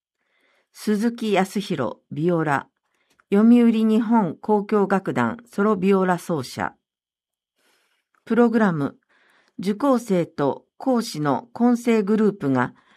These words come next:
マスタークラス受講曲を演奏。曲目は決まり次第ホームページで公開します。申し込み、シビックセンターホームページまたはセンター窓口で。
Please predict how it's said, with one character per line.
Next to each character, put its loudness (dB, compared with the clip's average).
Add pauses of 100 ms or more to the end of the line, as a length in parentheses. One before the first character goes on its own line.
マ 0
ス -12
タ 0
ー -4
ク -4
ラ 0
ス -6
受 -8
講 0
曲 -4
を 0
演 -4
奏。 -4 (640)
曲 -2
目 2
は 4
決 -10
ま 4
り 0
次 -6
第 0
ホ -2
ー 2
ム 2
ペ 2
ー -6
ジ -10
で -2
公 -6
開 -4
し -10
ま -4
す。 -20 (800)
申 4
し -12
込 0
み、 0 (300)
シ -10
ビ 0
ッ -20
ク -6
セ 0
ン 0
タ 2
ー -2
ホ 0
ー 2
ム 2
ペ 0
ー -2
ジ -6
ま -2
た 2
は 4
セ -2
ン 0
タ -4
ー -2
窓 -2
口 -10
で。 -6